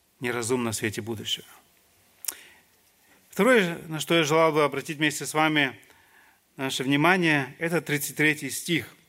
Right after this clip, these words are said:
который мы уже коротко коснулись, но ещё раз немножко больше. Как побеждать беспокойство? Как побеждать беспокойство? И этот тридцать третий стих,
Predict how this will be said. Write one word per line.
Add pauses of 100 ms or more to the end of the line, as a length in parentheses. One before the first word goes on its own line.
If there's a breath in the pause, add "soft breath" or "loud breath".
(240)
который
мы
уже
коротко
коснулись,
но (440 loud breath)
ещё
раз
немножко
больше. (3000 soft breath)
Как
побеждать
беспокойство? (1800)
Как
побеждать
беспокойство?
И
этот
тридцать
третий
стих,